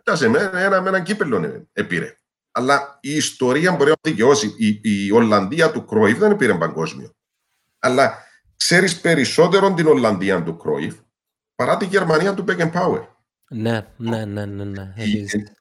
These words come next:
Speaker 1: νομίζω πάλι υπάρχει μια παρερμηνία, ε, δεν ξέρω α-, ακριβώς γιατί μυθοποιείται τόσο πολλά η Ολλανδία και καλώς λέω, διότι,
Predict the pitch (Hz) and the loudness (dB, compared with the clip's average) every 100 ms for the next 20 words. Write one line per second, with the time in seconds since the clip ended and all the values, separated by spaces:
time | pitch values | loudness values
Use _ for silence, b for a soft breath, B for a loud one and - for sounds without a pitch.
0 | - 107 117 165 180 180 - - _ _ | 0 2 2 2 0 0 -4 -20 _ _
1 | _ _ _ _ _ 131 156 196 170 160 | _ _ _ _ _ 4 4 4 2 2
2 | 151 135 135 127 123 117 110 107 101 98 | 2 0 0 0 2 2 2 2 -2 0
3 | 104 98 92 98 - _ - 101 104 104 | 0 0 0 -2 -8 _ -4 -2 0 -2
4 | 92 113 117 - 120 - - - - - | -4 -2 -2 0 0 -2 -6 -10 -6 -4
5 | 110 117 104 151 117 135 135 135 B B | -2 0 4 4 4 0 -2 -6 B B
6 | B B - 208 240 123 113 104 151 147 | B B -2 0 2 0 0 0 -2 -2
7 | - 160 165 175 170 143 120 113 104 92 | 0 0 2 -2 0 0 2 2 2 0
8 | 87 78 73 117 196 190 - 160 160 113 | -2 -6 -4 -2 -2 -2 0 2 2 0
9 | 175 175 208 180 180 202 | 0 -2 -2 -6 -8 -10